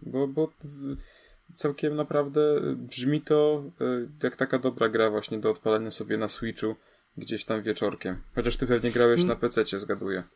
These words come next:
Speaker 2: Y, tak, na, grałem
Speaker 1: Mhm.
Speaker 2: na pececie. Y, na Switchu to, y, Glyph wyszedł chyba jeszcze w marcu. Premiera była pecetowa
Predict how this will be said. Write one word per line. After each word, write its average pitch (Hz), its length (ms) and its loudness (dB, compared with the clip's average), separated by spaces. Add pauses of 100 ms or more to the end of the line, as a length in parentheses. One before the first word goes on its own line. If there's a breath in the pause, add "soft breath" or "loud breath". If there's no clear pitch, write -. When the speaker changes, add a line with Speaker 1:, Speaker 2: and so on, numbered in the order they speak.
Speaker 2:
Y, 156 340 4
tak, 135 280 2
na, 147 80 2 (100)
grałem 151 160 -8
Speaker 1:
Mhm. 156 280 4
Speaker 2:
na 147 100 0
pececie. 143 580 0 (440)
Y, 151 40 4
na 156 160 2
Switchu 180 360 0
to, 165 400 -2 (460)
y, - 40 -6
Glyph 156 240 4
wyszedł 151 520 0
chyba 147 280 -2
jeszcze 143 280 2
w 131 80 -6
marcu. 170 840 0
Premiera 147 420 2
była 135 280 2
pecetowa 127 760 -2